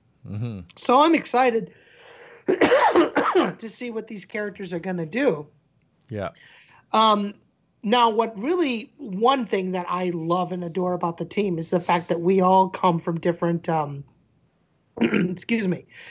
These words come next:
Speaker 2: different walks of life and different, uh, you know, different, uh, people can come and join and be a part of the fun and do some really neat things. So I wanna show you this. We have a new artist on our team named Tino. I don't know his last name yet, but I will figure that out for next time.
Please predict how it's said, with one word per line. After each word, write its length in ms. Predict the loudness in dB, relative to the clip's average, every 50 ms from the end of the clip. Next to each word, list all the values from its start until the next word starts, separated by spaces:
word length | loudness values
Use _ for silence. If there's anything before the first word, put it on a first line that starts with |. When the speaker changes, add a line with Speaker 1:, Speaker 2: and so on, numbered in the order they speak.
| -20 -20 _ _ 0
Speaker 2:
different 280 | 0 2 2 0 -4 0
walks 360 | 0 2 2 2 0 -2 -4
of 120 | -6 -4 -2
life 240 | -2 -2 -2 -2
and 160 | -4 -6 -4 -2
different, 460 | -4 -4 -4 -4 -6 -6 -4 -2 -2
uh, 320 | 0 0 0 -2 -4 -8 -10 _ _ _ _ -20 -20 _ _
you 100 | 0 2
know, 120 | 4 2 2
different, 580 | 0 0 0 0 0 0 -2 -2 -2 -2 -2
uh, 200 | -2 -2 -2 -2 -6 -8 _ _ -8
people 340 | -4 -4 -2 0 0 0 0
can 160 | 0 -2 -4
come 240 | -2 0 0 2 2
and 140 | 0 0 0
join 380 | 0 0 2 2 2 2 2
and 220 | 0 -2 -2 -4 -2
be 160 | 0 0 0
a 60 | 0
part 280 | 0 2 2 2 2 2
of 80 | 0
the 80 | -2 -4
fun 340 | -2 0 2 2 2 0 -2
and 200 | -6 -8 -6 -2
do 160 | 0 0 0
some 220 | 0 -2 -4 -4 -2
really 240 | -2 -2 -2 -2 -2
neat 260 | -2 -2 -4 -4 -2
things. 400 | 0 0 0 0 -2 -6 -12 -18 _ -20 -20 -20 -20 -18 -4
So 140 | 0 2 4
I 60 | 6
wanna 240 | 6 6 6 6 4
show 140 | 2 2 2
you 160 | 4 2 2
this. 400 | 2 0 -2 -2 -6 -16 -18 _ _ _ _ _ -18 -18 -18 -18 _
We 200 | -6 -2 2 4
have 180 | 6 6 6 6
a 60 | 4
new 200 | 2 0 0 2
artist 400 | 4 4 4 4 4 0 -2 -4
on 140 | -4 -2 -2
our 100 | -2 -4
team 320 | -6 -6 -8 -6 -6 -4
named 240 | -4 -6 -6 -8 -10
Tino. 420 | -10 -8 -6 -4 -4 -4 -2 -4 -2
I 120 | -2 -2
don't 240 | 0 0 0 0 0
know 160 | 0 2 2
his 140 | 0 0 0
last 280 | 0 2 2 0 -2 -6
name 200 | -8 -8 -6 -6
yet, 220 | -4 -4 -4 -4 -4
but 100 | -4 -4
I 80 | -4
will 180 | -2 0 0 0
figure 320 | 0 0 -2 0 2 2
that 160 | 2 2 4
out 160 | 4 2 2 0
for 100 | -2 -8
next 260 | -6 -6 -8 -8 -8
time. 320 | -6 -6 -4 -4 -6 -12